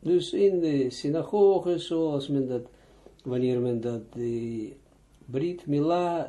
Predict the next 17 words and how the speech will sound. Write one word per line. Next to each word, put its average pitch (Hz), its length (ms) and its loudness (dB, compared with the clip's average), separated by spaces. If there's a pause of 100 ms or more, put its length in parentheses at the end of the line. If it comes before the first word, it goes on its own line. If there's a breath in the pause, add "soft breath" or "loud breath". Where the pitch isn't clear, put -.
besnijdenis 151 680 -2
doen, 131 320 -2 (140)
maak, 120 540 -4
doet, 117 380 -4 (580 soft breath)
dat 208 160 -6
men 127 220 2
plaatst 165 480 -4
ook 151 380 -10 (100)
een 156 220 -8
stoel 156 460 -6
speciaal 123 580 -10
voor 147 320 -8
Eliyahu. 151 580 -6 (2000 soft breath)
Dubbele 123 360 -4
punt. - 440 -16 (360)
Vijfentwintig. - 1120 -2
Dainu, 139 800 2